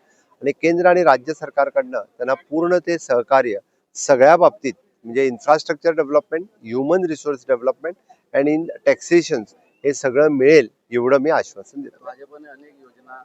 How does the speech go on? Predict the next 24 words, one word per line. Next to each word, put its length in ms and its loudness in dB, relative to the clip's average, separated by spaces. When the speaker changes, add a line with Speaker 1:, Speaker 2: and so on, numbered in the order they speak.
Speaker 2:
सुरू 220 -20
केल्या 240 -20
आहेत, 120 -20
मजूर 540 -20
मिळत 200 -20
नाही, 280 -20
हे 60 -20
सत्य 320 -20
आहे. 280 -20
Speaker 1:
हे 60 -4
बघा, 300 4
योजना 600 0
सुरू 280 -6
केल्या 340 -2
म्हणून 240 -6
मजूर 280 -6
मिळत 280 -4
नाही 180 -2
असं 260 -6
कधी 280 -8
नाहीये. 420 -4
फक्त 220 -4
त्या 400 2
मजुरांना 680 -2